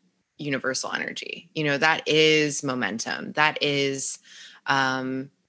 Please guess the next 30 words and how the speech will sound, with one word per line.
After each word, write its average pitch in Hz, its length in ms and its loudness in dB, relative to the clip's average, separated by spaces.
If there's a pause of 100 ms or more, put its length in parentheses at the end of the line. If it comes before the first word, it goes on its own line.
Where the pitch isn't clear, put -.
(140)
taking 151 360 2
the 139 80 -6
time 135 260 -2
to - 80 -8
slow 139 280 0
down 131 600 0
and 127 380 0 (180)
taking 147 360 0
the 139 80 -8
time 135 260 -4
to 135 340 -2
cross 139 420 -2
your 131 360 -2 (480)
T's 143 320 0
and 131 100 0
dot 131 220 -2
your 135 160 2
I's 127 460 4
and 147 160 -2
things 139 240 -2
like 131 220 -4
that, 135 320 2
that 135 240 0
Mercury 196 420 2
is 147 140 -4
teaching 135 360 -2
us. 131 340 -4
Well, 131 500 0 (100)
that's, - 640 0 (420)
um, 135 460 2